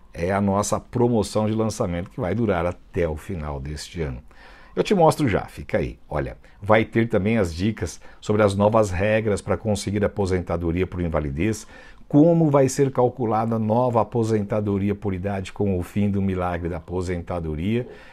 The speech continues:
e as novidades sobre o processo dos vigilantes, vigias, guardas, enfim,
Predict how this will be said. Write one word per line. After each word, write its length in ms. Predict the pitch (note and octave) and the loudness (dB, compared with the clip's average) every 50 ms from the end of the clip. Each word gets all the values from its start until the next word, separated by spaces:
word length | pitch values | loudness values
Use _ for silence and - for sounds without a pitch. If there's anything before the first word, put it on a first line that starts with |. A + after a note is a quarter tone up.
| - - - | -16 -6 -2
e 140 | A#2 A2+ | 2 2
as 140 | A2+ G#2 G2+ | 4 2 2
novidades 760 | A2 A2+ A#2+ A#2 A2+ A#2 G#2+ G#2 G#2 G#2 G#2+ G#2+ G#2+ G#2+ G#2+ | 2 2 2 2 2 0 0 0 0 0 0 0 -2 -4 -6
sobre 260 | G2 - A#2 A2 A2 A2+ | -6 -6 -6 -4 -4 -4
o 40 | |
processo 640 | G#2 - A2+ G#2+ F#2 - - - F2+ F#2+ F2+ - F#2 | -2 -2 -2 -2 -2 -2 -4 -2 -2 -2 -2 -4 -4
dos 180 | F2+ F#2 F2 E2 | -4 -4 -4 -4
vigilantes, 800 | E2+ F#2 F#2 E2+ F#2+ E2+ E2 E2+ F#2 F#2 D#2+ - - - - - | -4 -4 -4 -4 -4 -2 -2 -2 -2 -4 -4 -8 -10 -14 -14 -10
vigias, 680 | C#2+ D2 C#2 A#1+ B1+ D2+ F2 F2+ F2 E2 D#2+ D2 C#2 | -8 -8 -8 -6 -6 -4 -4 -2 -2 -4 -4 -6 -8
guardas, 420 | D2+ E2+ F2+ F2+ F2+ E2+ D#2 D#2 D#2+ | -8 -6 -4 -4 -4 -4 -4 -4 -4
enfim, 380 | F#2+ F2 - - G2 F2+ D#2+ | -4 -6 -6 -4 -4 -6 -6